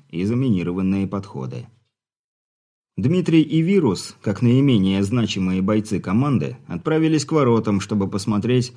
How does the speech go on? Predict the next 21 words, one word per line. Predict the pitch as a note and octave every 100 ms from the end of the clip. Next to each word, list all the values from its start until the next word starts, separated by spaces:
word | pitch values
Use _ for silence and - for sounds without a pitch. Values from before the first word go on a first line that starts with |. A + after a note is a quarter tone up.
| -
кого | - C#3 A#2+
же | G2
там | G2 A2
принесло. | G#2+ A2 A2+ A2 F2 C#2 A#1 - _ _ _ _ _ -
Убедившись, | F2+ A#2+ C3+ D#3+ C#3+ D3 B2+ -
что | - C3+
именно | C#3 C3+ C3 C3
того, | C#3 C3 G2
кого | F2 F#2 A2+
ждали, | A#2 D#3+ D#3 C#3 B2+ - _
они | - G#2+ D#3
развели | D#3+ C3+ C#3+ C#3
рогатки | B2 F#2+ G2 F#2+ - C#3 -
и | F#2
открыли | A2+ B2+ G#2 F#2 G#2+
створки. | G#2 E2+ C#2+ B1+ B1 - _ _ _ _ _ _
Да, | E2+ F#2 F2+ D#2+ - _
это | - D#3+ E3 E3+
был | B2 G#2+ B2+ B2+
именно | G2+ F#2+ G2+ G#2+
Ерохин. | G#2+ G2+ A2 D#2+ - D#2 C2+